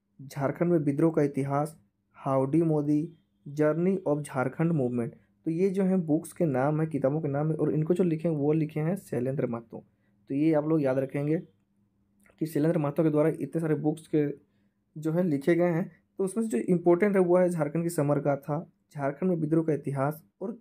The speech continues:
Journey of Jharkhand। तो ये तीनों जो बुक हैं वो इंपॉर्टेंट है, जहाँ से क्वेश्चन पूछे जा सकते हैं। और इनको जो लिखे हैं, उनके जो ऑथर हैं इस, इन बुक्स के, वो हैं शैलेंद्र महतो। अब आगे बढ़ते हैं। लम्हों की खता, रहबर की राहजनी,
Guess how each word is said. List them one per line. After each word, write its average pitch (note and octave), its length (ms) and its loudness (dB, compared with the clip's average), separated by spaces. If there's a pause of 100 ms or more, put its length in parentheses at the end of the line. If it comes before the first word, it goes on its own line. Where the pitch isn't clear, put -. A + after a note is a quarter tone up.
Journey D3 340 -2
of D3+ 140 -2
Jharkhand। B2 380 -6 (500)
तो F#3+ 60 0
ये G3 200 -2 (100)
तीनों F3+ 260 0
जो G#3 120 0
बुक E3+ 260 -2
हैं E3+ 140 0 (280)
वो F#3 260 2
इंपॉर्टेंट F3 600 0
है, G#3 100 -2 (120)
जहाँ C3 160 -4
से F3 140 -6
क्वेश्चन E3 260 -6
पूछे D3 180 -2
जा C#3+ 100 0
सकते C#3 300 -8
हैं। C3+ 100 -10 (320)
और D3+ 160 -8
इनको D#3 240 0
जो F3+ 100 0
लिखे D3+ 260 -2
हैं, E3 260 -2
उनके D3+ 200 -6
जो D#3+ 120 0
ऑथर C3+ 320 0
हैं D#3 120 0
इस, D3 180 -2 (340)
इन D3 160 -6
बुक्स D#3 240 -10
के, D#3+ 120 -2
वो C#3 180 -2
हैं D#3 100 -2
शैलेंद्र B2 340 -2
महतो। - 360 -12 (480)
अब F#3 240 -2
आगे D#3+ 180 2
बढ़ते F3+ 280 0
हैं। F3+ 200 -2 (1600)
लम्हों F3+ 540 2
की A3+ 200 -4
खता, D#3+ 400 0 (540)
रहबर D3+ 480 0
की G#3 160 0
राहजनी, D#3 560 2